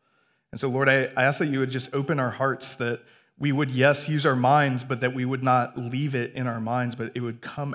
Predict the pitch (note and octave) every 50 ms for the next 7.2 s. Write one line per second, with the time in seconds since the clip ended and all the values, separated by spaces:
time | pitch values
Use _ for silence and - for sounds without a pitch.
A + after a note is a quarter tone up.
0 | - - A#2+ A#2+ A#2+ A2+ A2 - - - - - _ _ _ - A#2+ A#2 A2+ A2
1 | A2 A2+ - - _ _ _ _ _ _ _ _ B2+ A#2+ A2+ A#2+ A2+ A2+ A2+ B2+
2 | C#3 B2 A2+ G#2+ G#2 G#2+ A#2 A#2 - A2 G#2 - - - B2+ A#2+ B2 A#2+ A2 G#2+
3 | G#2+ A2 G#2+ G#2+ G#2+ G#2 - - B2+ A#2+ G#2+ A2 A2 - - - - _ - B2
4 | B2 - A2+ A2 B2+ B2 A2 A2 A2 G#2+ - _ - - _ _ _ _ _ _
5 | _ _ _ _ _ _ _ _ _ _ - A#2 A#2 A#2 A2+ A2+ A2+ A2+ A2+ A2+
6 | A2+ A#2 B2 A2+ A#2 A2 - - - - C3 B2+ B2 A#2 G#2 G#2 G#2 G#2 A#2+ -
7 | - - -